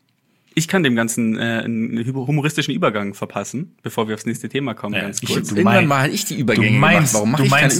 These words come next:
Speaker 3: Übergänge
Speaker 2: kanntest,
Speaker 3: mehr eigentlich?
Speaker 2: ja, weil du keine
Speaker 1: Weil du so
Speaker 2: Humor-, weil der,
Speaker 1: langsam
Speaker 2: du hattest die nicht humoristisch drauf. Das
Speaker 3: Okay,
Speaker 2: war
Speaker 3: Luki,
Speaker 2: tut mir
Speaker 3: jetzt
Speaker 2: leid.
Speaker 3: hau mal raus, hör mal, bei
Speaker 1: Weil,
Speaker 3: den besten Karlauer hier
Speaker 1: ähm,
Speaker 3: irgendwie.
Speaker 1: ähm, weil, äh, apropos Echsenmenschen, <laughs> wir haben, äh, ich hab wieder eine, natürlich ein paar Fragen vorbereitet.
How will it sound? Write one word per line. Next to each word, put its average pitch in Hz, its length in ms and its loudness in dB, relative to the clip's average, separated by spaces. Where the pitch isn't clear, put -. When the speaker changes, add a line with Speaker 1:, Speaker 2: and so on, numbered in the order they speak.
Speaker 3:
Übergänge 107 240 2
Speaker 2:
kanntest, 95 180 0
Speaker 3:
mehr 78 80 -2
eigentlich? 92 300 -6
Speaker 2:
ja, 120 100 2
weil 131 120 4
du 127 80 0
keine 139 220 2
Speaker 1:
Weil - 40 4
du 139 60 4
so 139 60 4
Speaker 2:
Humor-, 135 140 4
weil 123 140 2
der, 127 140 2
Speaker 1:
langsam 107 160 -4
Speaker 2:
du 135 120 4
hattest 123 280 0
die 127 40 0
nicht 123 200 0
humoristisch 113 500 -2
drauf. - 480 -8
Das 113 160 -6
Speaker 3:
Okay, - 80 -2
Speaker 2:
war 107 80 2
Speaker 3:
Luki, 123 160 2
Speaker 2:
tut 127 80 2
mir - 20 4
Speaker 3:
jetzt - 160 0
Speaker 2:
leid. - 80 -4
Speaker 3:
hau 127 80 2
mal 113 180 2
raus, 98 280 -2
hör 117 60 -2
mal, 107 120 0
bei 104 240 0
Speaker 1:
Weil, 120 220 4
Speaker 3:
den - 20 0
besten 117 300 0
Karlauer 107 380 0
hier 131 160 2
Speaker 1:
ähm, 127 100 0
Speaker 3:
irgendwie. 127 420 -2
Speaker 1:
ähm, 120 580 0
weil, 127 400 -2
äh, 120 580 -2
apropos 160 320 -2
Echsenmenschen, 104 680 -4
<laughs> 139 180 -2
wir 131 180 0
haben, 131 240 -2
äh, 123 260 0
ich - 120 -4
hab 190 160 -2
wieder 160 360 0
eine, 131 800 -2
natürlich 135 300 -4
ein 127 60 -4
paar 131 100 -4
Fragen 127 320 -6
vorbereitet. 104 720 -4